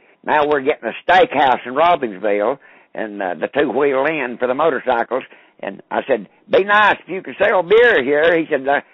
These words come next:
done ready to get my license." He done had his tennis court put in. That's all they require. So he said, "I'll be, uh, about another month, be selling beer with my, up at my steakhouse at, uh, going to, towards, uh,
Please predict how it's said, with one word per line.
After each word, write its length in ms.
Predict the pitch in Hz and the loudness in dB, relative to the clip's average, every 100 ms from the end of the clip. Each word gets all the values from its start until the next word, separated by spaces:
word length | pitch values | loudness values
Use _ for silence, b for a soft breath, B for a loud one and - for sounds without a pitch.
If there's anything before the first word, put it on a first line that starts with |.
| b | b
done 220 | - 165 185 | -2 -2 2
ready 260 | 202 190 | 0 0
to 80 | 180 | -2
get 180 | 214 - | -4 -2
my 100 | 214 | 0
license." 480 | 214 170 110 95 95 | 2 2 0 -6 -8
He 80 | |
done 200 | 127 143 | -2 -2
had 160 | 131 160 | -2 -2
his 140 | 131 | -4
tennis 300 | 135 170 170 - | -4 -4 -4 -2
court 280 | 175 160 - | 0 0 0
put 200 | 165 165 | 0 2
in. 300 | 185 202 175 B - | 0 -2 -6 B -12
That's 180 | 113 | -4
all 180 | 135 151 | 0 2
they 100 | 160 | 2
require. 600 | 180 190 185 165 95 98 | 0 0 2 2 2 -2
So 260 | 98 113 101 b b | -2 -4 -4 b b
he 140 | - 120 | -10 -4
said, 160 | 127 | -2
"I'll 140 | 117 120 | -2 0
be, 180 | 143 | 0
uh, 40 | 135 b b b - - 95 | 0 b b b -12 -12 -6
about 280 | 117 127 78 | -2 -2 -4
another 300 | 123 147 123 | -6 -4 -6
month, 380 | 135 175 156 - | -4 -4 -4 -4
be 120 | 135 113 | -6 -2
selling 340 | 143 139 117 - b b _ | -2 -2 -4 -8 b b _
beer 320 | 143 160 160 | 0 2 2
with 180 | 156 139 | 0 -4
my, 180 | 127 123 - | -4 -8 -8
up 140 | - - | -8 -8
at 80 | |
my 120 | 95 113 | -10 -4
steakhouse 520 | - 190 - 123 87 - - b b b b - | 0 0 2 0 -2 -10 -20 b b b b -10
at, 220 | 120 - | -8 -2
uh, 140 | 123 | -2
going 280 | 104 139 131 | 0 -4 -4
to, 100 | 113 | -6
towards, 340 | 123 131 107 - | -2 -2 -4 -8
uh, 140 | - | -6